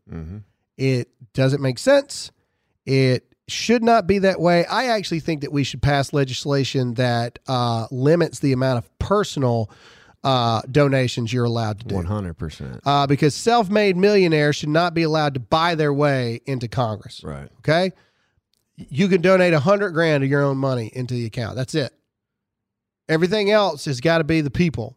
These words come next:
Speaker 1: Yeah.
Speaker 2: And if you can't raise the money from the people, guess freaking what? I got no problems with the money being raised out of state. I really don't. I, I don't have a problem with that, especially with national figures
Speaker 1: Mm-hmm.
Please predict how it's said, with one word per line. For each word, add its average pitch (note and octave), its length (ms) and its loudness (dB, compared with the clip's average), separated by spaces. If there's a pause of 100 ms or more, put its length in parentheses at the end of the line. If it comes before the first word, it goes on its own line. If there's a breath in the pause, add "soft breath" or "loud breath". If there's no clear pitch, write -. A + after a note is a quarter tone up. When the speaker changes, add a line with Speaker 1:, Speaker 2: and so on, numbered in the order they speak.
(140)
Speaker 1:
Yeah. C#2+ 220 -12 (180)
Speaker 2:
And B2+ 100 -4
if B2 100 -6
you E3+ 100 -4
can't G3 260 0
raise F#3+ 240 2
the F#3 60 -6
money F#3+ 200 0
from F3 160 -6
the D#3 60 -6
people, A3 520 -2 (300 soft breath)
guess D3+ 380 0 (120)
freaking C#3 320 -2
what? B2 300 -4 (200 loud breath)
I D4+ 100 0
got G#4 120 -2
no A#3 100 0
problems E3+ 360 2
with F#3+ 120 0
the E3+ 60 -8
money G#3+ 200 4
being G#3+ 180 2
raised A3 280 2
out A3+ 120 0
of F#3+ 60 -2
state. A#3 400 -2 (100)
I E3+ 60 0
really G3+ 240 0
don't. E3 340 0 (320)
I, F3 240 -2
I - 20 0
don't A#3 200 2
have D#3 120 0
a C#3 60 -4
problem B2+ 320 2
with A#2+ 120 -6
that, C3 260 -2 (200 loud breath)
especially B3 460 0
with D#3 200 -2
national D#3+ 600 0
figures G3+ 640 -2 (120)
Speaker 1:
Mm-hmm. F2+ 320 -10